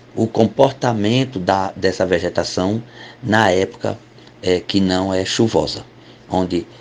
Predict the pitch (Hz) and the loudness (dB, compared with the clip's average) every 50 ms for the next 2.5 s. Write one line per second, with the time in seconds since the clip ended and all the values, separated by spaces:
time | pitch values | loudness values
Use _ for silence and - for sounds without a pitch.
0 | - - - - 107 104 101 98 95 92 92 92 - - - - 110 104 - - | -20 -20 -10 -2 0 2 2 2 0 0 -2 -2 -4 -6 0 2 2 2 2 0
1 | - 110 104 107 110 113 110 95 98 92 90 92 92 92 87 85 - - 92 90 | 2 4 6 6 6 4 2 4 2 2 2 2 0 0 0 -2 -2 -2 -2 0
2 | 82 80 82 90 87 98 110 120 127 | 0 0 -2 -2 -2 -2 -4 -6 -6